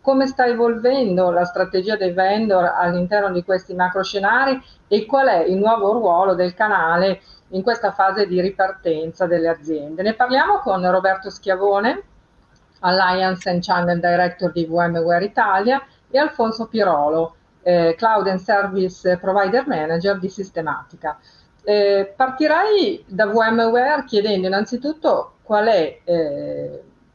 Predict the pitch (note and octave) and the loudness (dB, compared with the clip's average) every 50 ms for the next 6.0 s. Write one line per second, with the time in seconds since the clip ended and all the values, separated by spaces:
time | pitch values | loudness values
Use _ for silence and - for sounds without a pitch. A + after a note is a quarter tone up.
0 | _ _ - D3+ E3 E3 - F#3 E3+ E3+ F3+ E3+ - - F3+ F3+ F#3+ G3+ G3 F3+ | _ _ -6 -6 -6 -4 -2 -4 -4 -2 -4 -8 -6 -2 0 0 2 2 2 0
1 | E3+ E3+ E3 E3 D#3+ D#3 D#3+ D#3+ D#3 D#3 D#3 _ _ _ _ _ - E3 D#3+ D#3+ | 0 0 -2 -2 0 0 -2 -2 -2 -4 -8 _ _ _ _ _ -8 -6 -6 -6
2 | D#3 F3+ F#3 F3 F3+ E3+ - D#3+ D3+ D#3 E3+ F#3 F#3+ G3+ G#3 A3 A3 G3 F#3+ - | -2 -2 -2 -2 -2 -2 -2 -2 -2 0 2 2 2 2 2 2 0 -2 -2 -2
3 | F3+ E3 D#3+ - - D#3+ E3 E3+ E3 E3+ F3+ F#3+ G3 F#3+ - E3+ E3+ - E3+ E3+ | -4 -4 -4 -6 -10 -4 -2 0 2 2 2 2 0 0 -2 -4 -2 -2 -4 -4
4 | D#3+ - E3 E3 D#3+ D#3 D3 - - D#3+ D#3+ E3 - E3+ E3 - - F3 E3 E3+ | -4 -4 -4 -2 -2 -2 -2 -4 -4 -4 -6 -6 -6 -8 -10 -6 -6 -6 -4 -4
5 | E3+ E3+ - F3+ E3+ D#3+ D#3 E3 D#3+ E3+ D#3+ - - E3+ F#3 G3+ G3 F#3 E3 | -6 -4 -2 -4 -4 -2 -4 -6 -6 -8 -8 -2 0 0 2 2 2 0 0